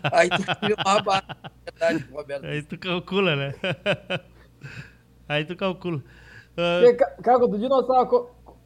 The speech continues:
Speaker 3: posso ir, Leôncio? Outro dia nós tava falando sobre o, sobre os cavalos de, do tempo do Wilson e dos cavalos de hoje, é,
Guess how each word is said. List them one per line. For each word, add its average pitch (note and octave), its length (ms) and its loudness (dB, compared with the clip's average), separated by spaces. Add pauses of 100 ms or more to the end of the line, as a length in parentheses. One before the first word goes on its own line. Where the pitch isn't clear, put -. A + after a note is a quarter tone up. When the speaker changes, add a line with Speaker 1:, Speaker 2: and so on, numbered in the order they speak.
(380)
Speaker 3:
posso F#3+ 240 4
ir, - 60 2
Leôncio? B3 320 6
Outro A2+ 200 -2 (1800)
dia F3 100 -2
nós A3 180 2
tava G#3+ 240 4
falando G3 360 0
sobre G3 220 -2
o, F3 260 -2
sobre E3+ 260 -8
os E3 60 -8
cavalos F3 680 0
de, D#3+ 380 -4 (480)
do D3 220 -8
tempo F#3+ 300 -6
do D#3+ 140 -4
Wilson F#3 500 -2
e F3 80 -2
dos D3+ 220 -6
cavalos D3+ 400 -2
de C#3 100 -6
hoje, D3+ 560 0 (560)
é, C3 360 -12